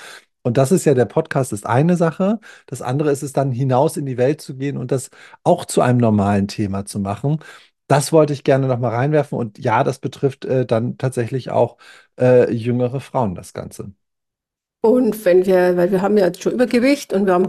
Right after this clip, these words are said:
Speaker 2: Geburt angesprochen und was ist eigentlich wieder ein separates Tabuthema, was ich jetzt eröffne. Äh, aber es ist auch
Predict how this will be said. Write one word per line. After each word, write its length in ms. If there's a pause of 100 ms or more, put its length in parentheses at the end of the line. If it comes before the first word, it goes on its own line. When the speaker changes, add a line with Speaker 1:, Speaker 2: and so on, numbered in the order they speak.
Speaker 2:
Geburt 640 (120)
angesprochen 800 (140)
und 400 (340)
was 340 (300)
ist 160
eigentlich 280
wieder 180
ein 40
separates 560
Tabuthema, 680
was 180
ich 100
jetzt 280
eröffne. 720 (480)
Äh, 240 (260)
aber 320
es 140
ist 200
auch 340